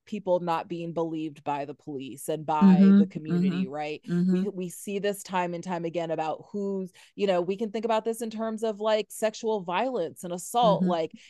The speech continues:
Speaker 1: it's he said, she said, right?
Speaker 2: Mm-hmm.
Speaker 1: That's testimonial injustice being
Speaker 2: Mm-hmm.
Speaker 1: pitted against each other. Whose
Speaker 2: Mm-hmm.
Speaker 1: testimony are we gonna value? And, like, if we look at the history of, like,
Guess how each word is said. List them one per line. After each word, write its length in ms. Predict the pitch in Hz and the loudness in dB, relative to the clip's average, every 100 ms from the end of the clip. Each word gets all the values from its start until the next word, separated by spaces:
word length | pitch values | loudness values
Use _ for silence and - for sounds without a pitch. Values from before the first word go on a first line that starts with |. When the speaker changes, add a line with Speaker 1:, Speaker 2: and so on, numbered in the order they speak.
| - | -2
Speaker 1:
it's 320 | 202 202 - | 0 0 -8
he 320 | 175 - 240 | -12 -4 -4
said, 320 | 226 233 196 175 | 0 4 4 4
she 340 | - - 202 | -6 -6 -6
said, 560 | 190 - 104 78 - - _ _ | -6 -6 -6 -8 -12 -16 _ _
right? 220 | 175 190 | 2 8
Speaker 2:
Mm-hmm. 160 | 202 202 | 10 10
Speaker 1:
That's 480 | 196 220 196 185 185 | 10 8 6 4 4
testimonial 840 | 247 247 - 254 240 247 240 226 | 4 4 0 0 2 2 2 2
injustice 680 | 214 175 196 247 - 196 185 | 0 2 2 2 0 -2 -2
being 280 | 185 185 185 | 4 6 6
Speaker 2:
Mm-hmm. 120 | 196 185 | 6 4
Speaker 1:
pitted 240 | 196 190 | 2 0
against 400 | 170 180 190 - | -2 -4 -4 -6
each 180 | 175 - | -6 -2
other. 320 | 156 147 143 - _ | -2 -4 -10 -14 _
Whose 460 | 175 220 240 175 180 | -2 2 4 2 0
Speaker 2:
Mm-hmm. 120 | - | -2
Speaker 1:
testimony 680 | 220 220 - 220 208 185 180 | -2 -2 0 0 0 0 0
are 100 | 170 | 0
we 160 | 165 175 | 0 -2
gonna 220 | 175 180 | -4 -4
value? 540 | 196 302 285 170 170 | 0 2 0 0 -2
And, 100 | 170 | -2
like, 220 | 180 180 - - _ | -2 -2 -4 -18 _
if 160 | 196 196 | -4 -4
we 140 | 214 | -4
look 320 | 180 170 185 | -2 0 0
at 80 | 226 | 0
the 100 | 220 | -2
history 520 | 208 208 202 233 254 | -2 -4 -4 -6 -2
of, 120 | 254 214 | -2 0
like, 400 | 196 202 202 | 2 2 0